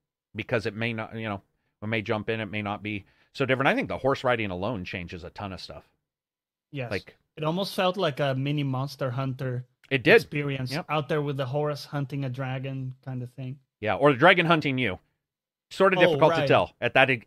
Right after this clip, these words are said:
Speaker 2: Yeah.
Speaker 1: at that particular moment. Do you know the thing that did not impress me in that game at all? And I forgot to mention this because I was mentioning stuff I didn't like, but I forgot to mention this, and I should have. Uh, I felt that the dungeons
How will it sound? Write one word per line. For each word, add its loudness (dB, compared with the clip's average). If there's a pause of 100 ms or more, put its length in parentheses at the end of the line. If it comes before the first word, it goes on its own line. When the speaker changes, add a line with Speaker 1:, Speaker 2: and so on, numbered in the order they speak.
(120)
Speaker 2:
Yeah. 0
Speaker 1:
at 2
that 4
particular -6
moment. -6 (280)
Do 0
you 2
know 6
the 8
thing 0
that 2
did 0
not 0
impress -4
me -4
in -4
that -4
game -2
at 0
all? 2
And -2
I 0
forgot -4
to -6
mention -6
this -8
because -2
I 6
was -2
mentioning -6
stuff -4
I 0
didn't -6
like, -2
but -2 (120)
I 0
forgot -2
to -4
mention -2
this, -8
and -8
I -4
should -4
have. -2 (640)
Uh, 4
I 6
felt 4
that -10
the 2
dungeons -4